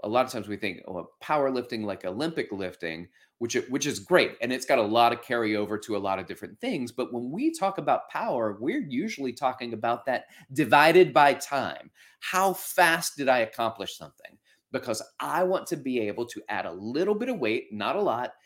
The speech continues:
in order to get more speed, to get a higher broad, uh, a higher vertical jump, a longer broad jump,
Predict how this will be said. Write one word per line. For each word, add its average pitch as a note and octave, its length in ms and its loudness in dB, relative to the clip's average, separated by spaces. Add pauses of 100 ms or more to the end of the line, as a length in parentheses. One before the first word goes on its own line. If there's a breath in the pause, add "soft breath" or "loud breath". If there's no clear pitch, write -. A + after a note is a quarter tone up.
(160 soft breath)
in B2+ 240 -8
order C#3 300 -4
to C3 280 -8 (220)
get E3 400 -2
more B2+ 320 -4
speed, G#2 800 -4 (260 soft breath)
to D3+ 80 -8
get D#3 220 0
a A2 60 0
higher D#3+ 540 0
broad, A#2+ 460 2
uh, A#2+ 240 0
a A2+ 60 -4
higher F3 320 2
vertical C#3 400 0
jump, F2 300 -8
a C#3 60 -2
longer E3+ 400 0
broad A2+ 500 2
jump, D#2 260 -10